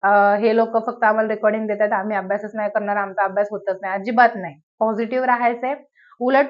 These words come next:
तुम्हाला रेकॉर्डिंग मध्ये पटापट अभ्यास होईल, कारण डिस्टर्बन्स अजिबात नसतो, कुणाच्या कमेंट नाही, काय नाही, हा त्याला काय बोलते, ती याला काय बोलते, अजिबात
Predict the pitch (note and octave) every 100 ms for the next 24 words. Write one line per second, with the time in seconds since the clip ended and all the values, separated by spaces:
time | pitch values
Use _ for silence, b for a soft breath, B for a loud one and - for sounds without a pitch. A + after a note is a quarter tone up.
0 | C#4+ C4 C4 C4 B3 A#3+ B3 C4 B3 C4+
1 | C4+ A#3 A3+ B3+ A#3+ G#3 A#3+ A#3+ A#3+ B3+
2 | B3 A3+ A#3+ A3+ A#3 - A3+ B3 C4+ C4
3 | C4+ C4 B3 C4 C4 A3 G3+ - D#3 -
4 | G#3+ G#3 G#3 G#3 G#3 G3+ G3 G3+ G3+ G3
5 | F#3+ F#3+ G3 G3 G3 F#3 F#3+ F#3+ F#3+ G3
6 | F#3+ G3 F#3+ F#3+ F#3 G3 G3+ F#3+ F#3 F#3
7 | G#3+ A#3 C#4